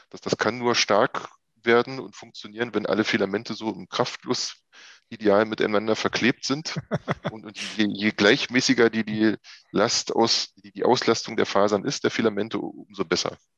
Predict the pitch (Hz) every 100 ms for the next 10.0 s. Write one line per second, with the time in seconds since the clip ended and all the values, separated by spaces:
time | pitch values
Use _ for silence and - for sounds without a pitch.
0 | _ 95 95 104 98 107 98 104 98 92
1 | 87 92 92 95 - 92 - - 92 90
2 | 82 - - 92 90 90 _ - - 104
3 | 95 92 - - 95 - 82 _ _ _
4 | _ _ 104 127 127 113 123 123 123 127
5 | 107 143 131 110 - 110 135 131 117 110
6 | - 123 127 117 120 120 117 113 - -
7 | 147 - 127 123 120 117 127 123 117 117
8 | 156 240 143 104 104 107 117 117 110 120
9 | 147 143 131 117 - 123 127 127 - 117